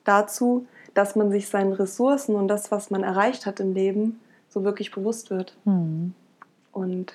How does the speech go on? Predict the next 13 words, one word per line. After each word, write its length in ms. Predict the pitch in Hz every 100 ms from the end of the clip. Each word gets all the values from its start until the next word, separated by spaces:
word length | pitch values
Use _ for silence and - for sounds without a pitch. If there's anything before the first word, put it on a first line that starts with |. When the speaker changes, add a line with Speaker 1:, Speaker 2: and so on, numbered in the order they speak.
| - _ _ _ _ _ _ _ _ _ _ _
Speaker 1:
ja, 120 | 202
das, 260 | 190 180 -
ähm, 420 | 202 185 180 180 - _ _ _
mag 200 | 196 196
ich 80 | -
sehr 140 | 226
gerne, 240 | 208 196 185
dieses 260 | 185 185 -
Zitat. 760 | - - 185 - 214 190 190 -
Speaker 2:
<laughs> 80 | 214
Sehr 220 | 180 180
Speaker 1:
Mhm. 80 | 202
Speaker 2:
schön. 260 | 202 165